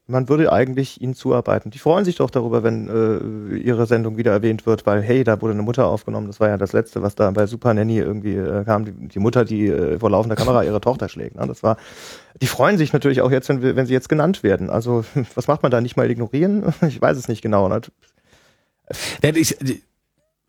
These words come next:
Speaker 2: es ist, ist auf jeden Fall schwierig, die zu überspitzen. Ich meine, es gab auch Sachen, gab irgendwelche, es war mal irgendein Sender, ich, ich glaub Pro sieben mit irgend so einer komischen Reportagesendung, die wollten unbedingt über diese nackten Wohnungsbesichtigungsrallies, die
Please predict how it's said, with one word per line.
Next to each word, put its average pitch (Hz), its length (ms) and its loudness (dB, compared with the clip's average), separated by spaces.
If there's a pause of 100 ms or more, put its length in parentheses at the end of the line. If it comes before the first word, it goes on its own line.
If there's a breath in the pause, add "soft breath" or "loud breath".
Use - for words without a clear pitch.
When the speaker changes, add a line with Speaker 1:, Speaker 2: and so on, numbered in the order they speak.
(320 loud breath)
Speaker 2:
es 147 120 4
ist, 185 140 2
ist - 160 0
auf 156 60 0
jeden 165 100 4
Fall 143 80 2
schwierig, 156 280 2
die 127 120 -10
zu 120 120 0
überspitzen. 110 520 0
Ich 101 80 2
meine, 110 180 4
es 107 120 -2
gab 113 240 0
auch 113 120 -2
Sachen, 120 420 0 (300 loud breath)
gab - 280 -2
irgendwelche, 107 420 0 (120)
es 95 140 -4
war 104 100 2
mal 104 280 2 (760 loud breath)
irgendein 104 400 0
Sender, 113 640 2 (300)
ich, - 160 -6
ich 104 260 -4
glaub 104 160 -2
Pro - 160 -4
sieben 131 440 2
mit 120 120 -2
irgend 113 240 0
so 113 80 -2
einer 107 140 2
komischen 107 540 0
Reportagesendung, 110 1000 0 (260 loud breath)
die 117 80 2
wollten 123 220 2
unbedingt 135 460 4
über 117 120 2
diese 107 220 2
nackten 104 400 0
Wohnungsbesichtigungsrallies, 95 1300 -2
die 87 200 -4